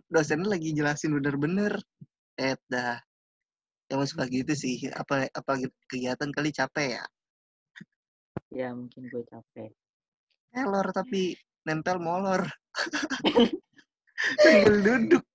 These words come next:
Speaker 1: Orang mah pada, orang mah pada inian. Lu kalau di rumah lu pasti sambil tiduran deh.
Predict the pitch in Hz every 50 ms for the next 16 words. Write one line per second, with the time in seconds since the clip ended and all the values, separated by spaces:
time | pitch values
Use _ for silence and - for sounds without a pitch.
0 | - - - - - _ _ _ _ _ _ _ _ _ _ _ _ _ _ -
1 | - 175 190 202 214 214 220 226 247 262 254 196 165 - - _ - 147 - _
2 | _ _ - _ _ _ _ _ _ _ _ _ _ _ _ _ _ _ _ -
3 | - 151 156 165 170 170 175 175 - 180 170 170 170 151 - 165 160 160 185 220
4 | 220 190 - 202 262 - 196 175 156 151 151 156 160 185 220 220 220 220 - 165
5 | - - 202 170 151 - 156 143 135 131 - 135 127 131 143 165 175 156 151 147
6 | 139 127 110